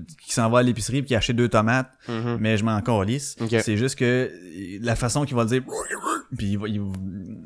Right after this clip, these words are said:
Speaker 1: c'est ça, il s'en sert comme un instrument, pis c'est de même, ça, genre,
Speaker 2: Ouais.
Speaker 1: ça, c'est bon, ça, ça sonne bien.
Speaker 2: Euh,
Speaker 1: Fait que c'est,
Speaker 2: exact.
Speaker 1: ok, c'est un peu de même, faut que je la regarde. Ok.
Speaker 2: Ok.
Speaker 1: Ok. Ok, next one, next one.
Speaker 2: Prochain beat,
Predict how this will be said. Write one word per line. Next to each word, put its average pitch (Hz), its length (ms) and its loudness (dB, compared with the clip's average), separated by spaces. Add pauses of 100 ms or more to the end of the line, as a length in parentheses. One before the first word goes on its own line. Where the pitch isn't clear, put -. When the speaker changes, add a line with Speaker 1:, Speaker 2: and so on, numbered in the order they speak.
Speaker 1:
c'est 120 240 -4
ça, 135 120 0
il 107 60 0
s'en 127 180 2
sert 147 160 2
comme 127 140 2
un 120 80 4
instrument, 117 420 0
pis 135 80 -2
c'est 117 80 -4
de 110 60 0
même, 120 180 2
ça, 113 120 -4
genre, 110 200 -2
Speaker 2:
Ouais. 127 160 6
Speaker 1:
ça, 147 120 2
c'est 113 160 0
bon, 117 220 -2
ça, 110 100 -6
ça 107 100 -4
sonne 101 240 -2
bien. 110 180 2
Speaker 2:
Euh, 117 360 8
Speaker 1:
Fait 110 80 4
que 104 60 2
c'est, 104 80 -2
Speaker 2:
exact. 107 260 2
Speaker 1:
ok, 123 80 0
c'est - 100 -6
un 113 80 0
peu 123 100 0
de 117 60 4
même, 127 140 2
faut 123 100 -4
que 110 40 0
je - 40 0
la 101 60 2
regarde. 92 180 -4
Ok. 131 220 -2
Speaker 2:
Ok. - 160 -6 (200)
Speaker 1:
Ok. 113 260 -2 (640)
Ok, 127 100 -4
next 131 320 2
one, 170 260 8
next - 180 -2
one. 190 220 2 (320)
Speaker 2:
Prochain 202 240 10
beat, 160 280 6